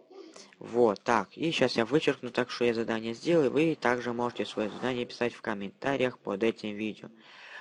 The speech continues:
Вот, и так, я щас вычеркну, все, я вычеркнул. Ой, не, не, взад мне, ой, <laughs> взад. Назад мне не надо, э, туда. И в этой серии мы будем делать отель. Это задание, сделать отель, Лего Обзор Т В мне написал.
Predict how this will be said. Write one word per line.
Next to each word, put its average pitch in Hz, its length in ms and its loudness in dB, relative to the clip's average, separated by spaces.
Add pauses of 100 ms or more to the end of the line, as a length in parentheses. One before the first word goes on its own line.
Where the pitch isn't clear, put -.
(140)
Вот, 107 560 2
и 190 400 4 (240)
так, 123 240 0
я 104 80 -2
щас 107 260 -8
вычеркну, 160 400 0
все, - 220 -4
я 98 120 -4
вычеркнул. 151 460 0 (280)
Ой, 175 160 8
не, 170 100 2
не, 156 120 2
взад 147 260 -2
мне, 143 240 -8
ой, 110 280 -2
<laughs> - 60 -14
взад. - 460 -6 (720)
Назад 135 420 2
мне 127 140 2
не 127 100 -2
надо, 113 300 0
э, 104 120 -4
туда. 101 420 -4 (1040)
И 185 200 2
в 165 120 0
этой 160 180 2
серии 156 320 4
мы 135 240 0
будем 127 320 0
делать 123 400 4
отель. 117 440 4
Это 120 280 -2
задание, 165 800 2
сделать 123 460 4
отель, 135 600 2
Лего 113 320 2
Обзор 110 280 0
Т 110 120 -4
В 107 100 0
мне 98 120 -6
написал. 151 460 -2